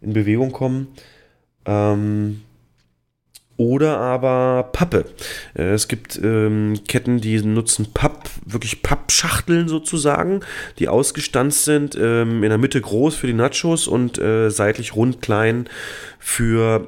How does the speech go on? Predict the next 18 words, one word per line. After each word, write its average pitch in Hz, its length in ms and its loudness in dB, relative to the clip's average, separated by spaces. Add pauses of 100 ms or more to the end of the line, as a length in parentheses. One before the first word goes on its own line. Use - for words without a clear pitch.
(140)
Soßen, 131 520 0
die 120 120 0
allerdings 120 360 0
dann 117 120 2
nicht 120 140 0
erwärmt 104 420 2
sind, 139 220 0
sondern 110 400 2
die 107 220 -4
in, 98 580 0 (840)
äh, 98 440 2 (120)
ja, 101 220 2
wie, 101 160 -8
wie 104 80 -2
du's 107 240 0
kennst, 113 300 2
so, 101 180 2
so, 95 340 0